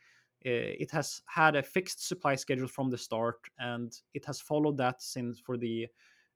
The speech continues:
uh, twelve years of its existence, it has followed, uh, that exact,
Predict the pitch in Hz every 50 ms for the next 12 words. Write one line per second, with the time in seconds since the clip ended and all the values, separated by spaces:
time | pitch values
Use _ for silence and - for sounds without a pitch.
0 | _ - 120 117 117 - - - - - - - - 165 170 156 151 151 151 147
1 | 139 - - 135 135 135 139 - - 135 123 - - 131 117 - 120 117 - 131
2 | 127 127 120 - - - - 143 135 135 131 131 127 127 123 123 - _ _ _
3 | 139 127 123 120 117 120 117 120 120 117 120 123 131 127 123 - - - - -
4 | 123 113 117 - _ _ -